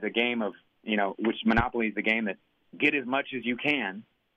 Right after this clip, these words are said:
then I'm gonna be constantly focused on getting more,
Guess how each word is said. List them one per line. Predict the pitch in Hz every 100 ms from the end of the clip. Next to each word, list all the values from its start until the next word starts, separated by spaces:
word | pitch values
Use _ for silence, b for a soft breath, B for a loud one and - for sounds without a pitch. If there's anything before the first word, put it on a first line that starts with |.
| _ _ _ _
then | 107 127
I'm | 123 131
gonna | 143
be | 139
constantly | 117 123 120 135 120
focused | 117 127 131 -
on | 107
getting | 92 123 123
more, | 110 139 95 101